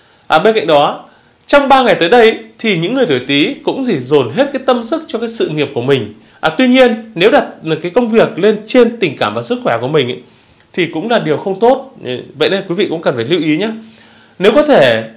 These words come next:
tìm ra cái giải pháp cân bằng thì sẽ là một cái điều tốt nhất. Thì đây cũng là cái thời điểm thích hợp để các bạn bày tỏ cái quan điểm cá nhân của mình đối với đồng nghiệp trong công việc. Cái điều này cũng sẽ mang lại những cái kết quả bất ngờ cho những người tuổi Tý. Hơn nữa,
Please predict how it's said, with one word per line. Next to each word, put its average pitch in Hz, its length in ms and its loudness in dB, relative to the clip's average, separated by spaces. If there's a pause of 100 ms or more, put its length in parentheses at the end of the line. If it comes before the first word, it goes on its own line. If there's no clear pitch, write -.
(320)
tìm 180 220 -2
ra 226 140 2
cái 240 120 -6
giải 165 200 0
pháp 226 200 0
cân 220 180 0
bằng 151 260 -2 (300)
thì 127 300 -4 (180)
sẽ - 160 -8
là 175 140 -2
một 117 280 -10
cái 147 80 -10
điều 143 140 -2
tốt 170 160 -8
nhất. 233 260 0 (1040)
Thì 220 100 -4
đây 247 180 4
cũng 233 120 -2
là 254 100 2
cái 220 120 0
thời 214 200 -2
điểm 127 240 0
thích 285 160 -6
hợp 175 280 2
để 131 140 -2
các 180 60 -2
bạn - 240 -2
bày 147 160 0
tỏ 127 180 -4
cái 151 140 -8
quan 208 220 -2
điểm 131 200 -2
cá 127 80 0
nhân 196 220 -2
của 131 100 -4
mình 127 380 -6
đối 139 120 -2
với 190 100 -8
đồng 139 220 -2
nghiệp 127 200 0 (140)
trong 190 160 -8
công 185 120 -4
việc. 147 200 0 (460)
Cái 220 100 -6
điều 226 160 4
này 170 140 2
cũng 147 160 -8
sẽ 220 140 -4
mang 233 340 -6
lại 220 240 -2
những 160 100 -10
cái 233 160 -8
kết 277 140 -4
quả 117 180 -2
bất 247 100 0
ngờ 175 400 0
cho 180 120 -6
những 175 140 -6
người 190 120 0
tuổi 117 180 -4
Tý. 127 200 -2 (560)
Hơn 214 200 0
nữa, 226 240 0